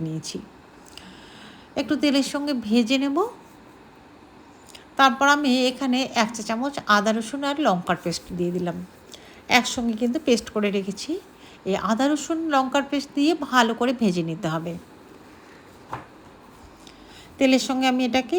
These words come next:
ভালো করে ভেজে নিচ্ছি, যাতে করে সুন্দরভাবে আদা রসুনের গন্ধটা চলে যায়। এবার এখানে হাফ চা চামচ জিরে গুঁড়ো, হাফ চা চামচ ধনিয়া গুঁড়ো, হাফ চা চামচ হলুদ গুঁড়ো, হাফ চা চামচ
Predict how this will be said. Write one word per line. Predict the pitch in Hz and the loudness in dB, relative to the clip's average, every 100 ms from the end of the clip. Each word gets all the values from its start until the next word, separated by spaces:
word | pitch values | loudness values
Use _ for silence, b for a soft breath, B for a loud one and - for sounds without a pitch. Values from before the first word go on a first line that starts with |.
| 370 - | -2 2
ভালো | 220 226 226 | 4 4 0
করে | 240 208 | -2 0
ভেজে | 208 208 226 | 0 0 0
নিচ্ছি, | 233 - - 392 - - | -2 -4 -2 -2 -2 -2
যাতে | 202 196 190 | -2 -2 -2
করে | 233 311 | -2 -2
সুন্দরভাবে | 247 220 226 208 202 254 226 | -6 -4 -4 -4 -2 0 2
আদা | 180 | 2
রসুনের | 185 185 196 208 190 | -2 -4 -4 -4 -2
গন্ধটা | 190 214 247 311 302 | -2 -2 -4 -4 0
চলে | 185 147 151 | -2 -2 -4
যায়। | - - - - B B B B B - | -6 -8 -20 -20 B B B B B 0
এবার | 277 294 | 2 4
এখানে | 302 311 311 311 | 2 2 2 2
হাফ | 285 285 | 2 0
চা | 277 277 | -2 -2
চামচ | 277 285 240 | -2 -2 0
জিরে | 262 262 247 | 0 0 0
গুঁড়ো, | 262 294 285 | 0 0 2
হাফ | 262 262 | 0 0
চা | 233 | -4
চামচ | 226 240 226 | -4 -4 -4
ধনিয়া | 233 226 240 226 | -2 0 0 0
গুঁড়ো, | 233 240 247 262 | 0 0 -2 -4
হাফ | 226 214 | -6 -6
চা | 208 | -4
চামচ | 214 208 214 - | -2 -2 -4 -2
হলুদ | 214 220 240 - | 0 2 0 -2
গুঁড়ো, | 247 247 262 277 B B B B B B - B B B B B | 0 2 0 -4 B B B B B B -20 B B B B B
হাফ | 240 240 | 0 2
চা | 233 214 | 0 -2
চামচ | 226 269 | -2 -2